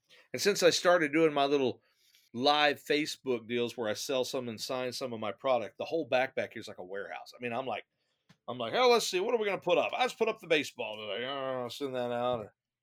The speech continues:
And then I'm doing all my artwork and it's lined up in here in stacks. It's just crazy,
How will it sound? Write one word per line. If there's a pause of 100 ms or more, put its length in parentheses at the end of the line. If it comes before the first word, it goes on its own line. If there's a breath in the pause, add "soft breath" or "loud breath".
And
then
I'm
doing
all
my
artwork
and
it's
lined
up
in
here
in
stacks.
It's
just
crazy,